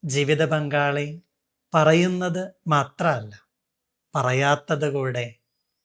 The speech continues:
കേൾക്കാൻ, അറിയാൻ, മനസ്സിലാക്കാൻ, അതുവഴി മനോഹരമായ കുടുംബജീവിതം സ്വന്തമാക്കാൻ ദൈവം എല്ലാ ദമ്പതികൾക്കും ഭാഗ്യം നൽകട്ടെ.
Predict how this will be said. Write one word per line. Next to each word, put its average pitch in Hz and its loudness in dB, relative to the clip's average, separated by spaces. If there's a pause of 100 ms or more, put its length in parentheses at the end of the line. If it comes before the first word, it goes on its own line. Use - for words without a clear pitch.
(220)
കേൾക്കാൻ, 127 -2 (720)
അറിയാൻ, 143 4 (560)
മനസ്സിലാക്കാൻ, 143 2 (500)
അതുവഴി 123 -4 (560)
മനോഹരമായ 143 0 (520)
കുടുംബജീവിതം 151 0
സ്വന്തമാക്കാൻ 123 -6 (380)
ദൈവം 120 -4 (600)
എല്ലാ 131 2
ദമ്പതികൾക്കും 135 -2 (360)
ഭാഗ്യം 127 -4
നൽകട്ടെ. 117 -10